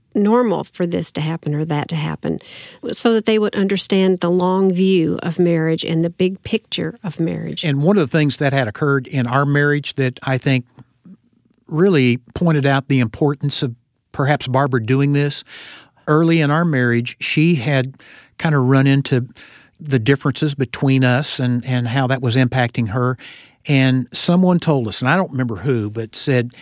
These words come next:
Speaker 2: "You really ought to go spend some time with an older woman who has experienced more of life and been around the barn a few more times than you have."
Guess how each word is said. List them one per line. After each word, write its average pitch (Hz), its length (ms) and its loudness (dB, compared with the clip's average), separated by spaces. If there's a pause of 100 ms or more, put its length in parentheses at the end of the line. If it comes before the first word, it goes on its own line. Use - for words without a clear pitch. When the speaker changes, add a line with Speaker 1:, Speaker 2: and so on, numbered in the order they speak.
(160)
Speaker 2:
"You 294 140 4
really 247 260 4
ought 127 100 0
to 120 60 -2
go 117 120 -2
spend 156 320 0
some 123 180 -2
time 127 300 0
with 123 160 0
an 131 80 0
older 165 300 2
woman 117 380 -2
who 123 360 0 (680)
has 147 260 0
experienced 196 520 0
more 180 160 0
of 143 100 -4
life 135 320 0
and 151 120 0
been 165 140 2
around 170 180 2
the 180 80 0
barn 143 420 0 (380)
a 165 60 0
few 180 160 2
more 170 180 4
times 127 360 -2
than 196 120 2
you 254 160 4
have." 95 360 -4